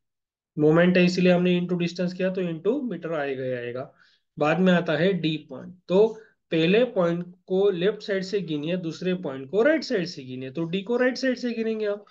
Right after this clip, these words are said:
तो राइट साइड में देखो क्या है, आरबी है। आरबी का वैल्यू था हमारा सिक्स पॉइंट वन फ़ोर। मैंने क्या बताया अभी कि बीम के ऊपर से अगर घूमता है तो उसको पॉजिटिव लेना है,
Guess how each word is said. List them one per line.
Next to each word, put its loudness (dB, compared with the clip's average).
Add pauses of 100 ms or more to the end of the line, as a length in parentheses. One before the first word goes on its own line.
(380)
तो 0
राइट 4
साइड 0
में 0
देखो -4
क्या 0
है, -2
आरबी -4
है। -12 (920)
आरबी 0
का 2
वैल्यू 4
था -2
हमारा 0
सिक्स -8
पॉइंट -4
वन -2
फ़ोर। -4 (440)
मैंने 2
क्या 2
बताया 0
अभी -2 (520)
कि -8
बीम -4
के -4
ऊपर 2
से 0
अगर 2
घूमता -4
है -2
तो -4
उसको -10
पॉजिटिव 0
लेना 0
है, -2